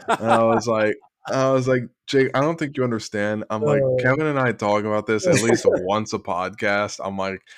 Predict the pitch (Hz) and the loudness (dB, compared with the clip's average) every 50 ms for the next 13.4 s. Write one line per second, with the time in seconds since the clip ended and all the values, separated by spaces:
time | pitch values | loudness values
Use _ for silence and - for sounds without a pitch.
0 | - - _ _ _ _ _ 113 120 127 135 139 147 151 139 127 - - - - | -20 -20 _ _ _ _ _ 0 0 2 2 2 2 0 0 -2 -6 -6 -2 2
1 | 117 117 117 107 101 95 92 92 95 - - - - - - 101 104 101 98 101 | 2 2 2 2 0 -2 -2 -2 -4 -4 -6 -12 -12 -10 -6 -4 -4 -4 -4 -6
2 | 101 101 101 - 98 92 90 92 92 92 98 98 104 104 104 104 104 104 104 92 | -10 -10 -10 -8 -8 -8 -8 -8 -8 -8 -6 -6 -4 -2 -2 -2 -2 -2 -4 -4
3 | - 90 92 90 92 90 87 - - 98 95 92 87 - _ - - - 98 95 | -6 -8 -8 -8 -8 -8 -8 -6 -4 -4 -4 -4 -6 -10 _ -14 -4 -2 0 0
4 | 95 95 98 101 95 - 98 90 98 95 95 - - - 78 78 87 90 92 101 | 2 0 0 -2 -2 -6 -8 -6 -4 -4 -4 -4 -8 -14 -14 -12 -10 -10 -8 -8
5 | 101 95 - _ _ _ _ _ - - - - - - - - - - - 151 | -10 -10 -12 _ _ _ _ _ -8 -8 -6 0 0 0 0 0 -2 -10 -10 -8
6 | - 95 208 117 117 110 92 82 87 85 78 95 101 98 98 - - 113 123 117 | -6 -4 -2 0 0 -2 -2 -4 -8 -10 -10 -8 -8 -8 -8 -6 -4 -4 -4 -4
7 | - - 127 139 151 156 151 151 135 123 - 113 113 107 104 - - - 110 107 | -4 -4 -4 -2 -2 -2 0 -2 -2 -2 -2 -4 -4 -4 -4 -6 -4 -2 0 0
8 | 110 110 107 101 - 113 113 107 107 - 92 95 110 107 - 90 90 90 90 87 | 0 0 -2 -4 -2 0 0 0 0 -2 -2 -2 -2 -2 -4 -6 -10 -10 -10 -12
9 | - - 67 80 _ - 95 92 90 - - 87 90 87 85 87 92 98 95 - | -12 -12 -14 -10 _ -2 -2 -2 -2 -4 -8 -8 -8 -8 -8 -6 -8 -8 -8 -8
10 | - - - - _ _ 107 104 - - 117 117 117 127 123 117 117 - - 113 | -18 -20 -20 -20 _ _ -6 -6 -2 -2 -2 0 0 0 0 -2 -2 -2 0 0
11 | 120 123 117 117 113 113 113 120 147 143 123 139 127 127 117 - - 120 113 107 | 2 2 2 2 2 2 2 2 0 -4 -2 -2 -2 -2 -2 0 -2 -2 -2 -2
12 | 107 107 107 107 110 117 120 120 117 - - - 110 104 101 101 101 101 - _ | -4 -4 -2 -2 -2 -2 -4 -6 -6 -8 -8 -6 -6 -4 -4 -4 -6 -8 -12 _
13 | - - _ _ _ _ - - | -20 -20 _ _ _ _ -20 -16